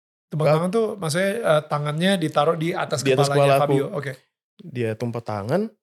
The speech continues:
Speaker 2: terus habis itu, eh, kok aku kaget kan.
Speaker 1: <laughs>
Speaker 2: Lagi doa, nangis, kayak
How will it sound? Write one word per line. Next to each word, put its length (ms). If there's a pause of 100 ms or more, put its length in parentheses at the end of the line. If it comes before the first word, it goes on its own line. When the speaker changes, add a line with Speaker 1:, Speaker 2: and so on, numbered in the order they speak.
(100)
Speaker 2:
terus 160
habis 240
itu, 160 (720)
eh, 320
kok 240
aku 160
kaget 320
kan. 140 (180)
Speaker 1:
<laughs> 840
Speaker 2:
Lagi 180
doa, 480
nangis, 720 (240)
kayak 560